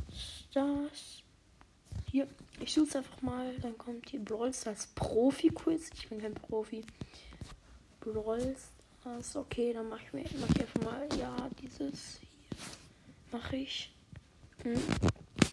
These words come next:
Ja, hier, äh,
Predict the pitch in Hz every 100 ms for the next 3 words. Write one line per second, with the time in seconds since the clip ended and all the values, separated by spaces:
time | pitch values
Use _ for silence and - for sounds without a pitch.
0 | - - - - - - - - - -
1 | - - _ - - - - 240 247 285
2 | 359 - - - - - 269 285 285 -
3 | - 254